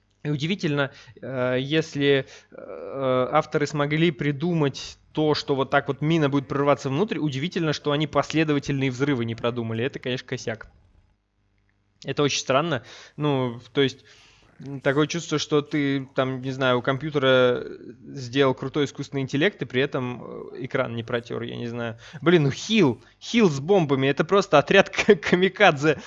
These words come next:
с первой медицинской помощью, блин, я не знаю. Вот эту вот фигню строить неохота, вот этих неохота, футмены здесь какие-то слабые. Можно, блин?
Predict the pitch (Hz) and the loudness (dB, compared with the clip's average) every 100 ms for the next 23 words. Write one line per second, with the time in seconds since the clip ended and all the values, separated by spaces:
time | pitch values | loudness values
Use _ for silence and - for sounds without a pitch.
0 | - - - - - - 180 156 151 151 | -18 -20 -20 -18 -20 0 4 4 4 0
1 | 147 151 - 143 165 135 123 131 120 120 | -4 -8 -4 -2 0 0 -2 -4 -6 -4
2 | 123 143 135 113 120 117 117 135 131 - | -4 -2 -2 -4 -4 -2 -2 -6 -10 -12
3 | - 131 156 - 127 123 120 123 - 147 | -10 -6 -6 -8 -8 -8 -8 -10 -8 -6
4 | 147 139 127 _ _ _ _ 131 123 123 | -6 -6 -10 _ _ _ _ -12 -10 -10
5 | 127 120 - 160 139 - - 151 143 117 | -8 -8 -4 -4 -6 -12 -8 -4 -4 -4
6 | 113 - 113 123 - 135 160 135 131 196 | -8 -12 -12 -14 -4 0 2 0 -2 -2
7 | 233 156 127 123 113 110 110 113 | -4 -6 -8 -6 -4 -6 -8 -14